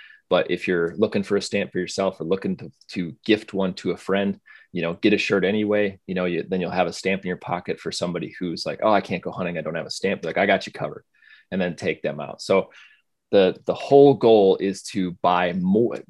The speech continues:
infuse more money into the duck stamp program, not just ha-, be a replacement location for people to buy their stamps. So,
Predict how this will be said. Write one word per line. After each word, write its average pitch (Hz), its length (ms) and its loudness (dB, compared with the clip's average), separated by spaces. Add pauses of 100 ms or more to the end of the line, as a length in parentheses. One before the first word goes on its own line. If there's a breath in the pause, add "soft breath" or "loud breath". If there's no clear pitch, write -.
(320)
infuse 107 480 2
more 127 360 8
money 113 460 2
into 95 200 -4
the 85 100 -4
duck 90 220 -2
stamp - 220 -6
program, 80 400 -6
not 95 240 0
just - 240 -4
ha-, - 140 -2
be 87 280 -2
a 85 120 0
replacement 92 800 -4
location 85 540 -6
for - 120 -16
people 90 300 -4
to 80 60 -8
buy 82 240 -2
their 76 160 -6
stamps. - 400 -10
So, 76 240 -6